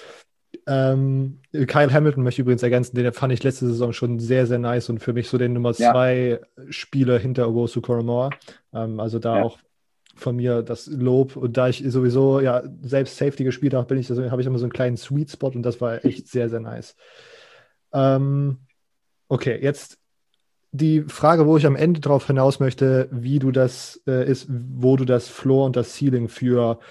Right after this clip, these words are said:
Speaker 1: Notre Dames Teamerfolg im Jahr zwanzig zwanzig einundzwanzig einschätzen könntest. Aber davor möchte ich noch kurz mal eine These hier workshoppen und mal so ein bisschen deine Meinung da ab-, äh, abhorchen.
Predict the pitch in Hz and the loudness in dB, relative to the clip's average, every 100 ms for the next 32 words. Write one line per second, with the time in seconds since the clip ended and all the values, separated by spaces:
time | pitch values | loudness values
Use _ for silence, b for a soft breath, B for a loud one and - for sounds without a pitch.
0 | B B 120 107 117 117 117 117 113 113 | B B -2 -2 2 2 2 0 -6 -8
1 | - - - 160 127 - 123 120 120 - | -16 -8 -2 0 0 0 2 2 2 -4
2 | 123 117 117 - 117 117 - 120 117 113 | -4 -2 -2 -4 -6 -6 -6 -6 -6 -12
3 | _ _ - 127 127 120 123 - 113 110 | _ _ -4 -2 -2 -2 -6 -6 -8 -8
4 | - 120 117 110 - 123 110 110 - B | -8 -8 -8 -10 -10 -12 -10 -12 -16 B
5 | B B B 120 120 - 143 156 175 175 | B B B -2 -2 -2 4 6 6 2
6 | 143 139 131 135 127 147 - 131 127 127 | -2 -4 -2 -4 -2 -4 -2 -2 0 -2
7 | 123 b b b b _ _ _ _ _ | -6 b b b b _ _ _ _ _
8 | _ _ _ _ _ _ _ 147 139 - | _ _ _ _ _ _ _ 0 0 2
9 | 147 165 151 131 123 - 131 123 117 135 | 6 6 6 4 2 2 4 4 4 2
10 | 131 - 143 160 170 160 135 127 151 139 | 0 -2 0 -2 -4 -2 -2 -2 -4 -2
11 | 131 131 135 139 131 127 127 123 117 113 | -2 0 -2 -2 -2 0 -2 -2 -4 -6
12 | 110 - - 123 113 117 117 110 127 - | -8 -12 -16 -12 -8 -8 -8 -6 -6 -6
13 | 117 110 - | -6 -6 -10